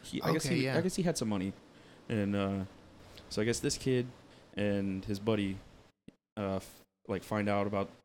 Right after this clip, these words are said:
Speaker 1: the situation or whatever. So I guess they decide they're gonna rob my grandfather
Speaker 2: Mm.
Speaker 1: as, like, revenge or something. And they wait for my grandfather to leave.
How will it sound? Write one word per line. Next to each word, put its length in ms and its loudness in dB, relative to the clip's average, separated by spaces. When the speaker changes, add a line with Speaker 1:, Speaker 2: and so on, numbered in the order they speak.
Speaker 1:
the 60 -4
situation 480 0
or 40 0
whatever. 300 2
So 120 0
I 40 4
guess 140 2
they 80 0
decide 300 2
they're 80 2
gonna 160 0
rob 240 0
my 80 -2
grandfather 580 0
Speaker 2:
Mm. 320 -6
Speaker 1:
as, 80 0
like, 160 -2
revenge 360 0
or 40 -6
something. 320 -6
And 800 2
they 120 2
wait 120 4
for 80 -4
my 60 2
grandfather 400 2
to 60 2
leave. 320 2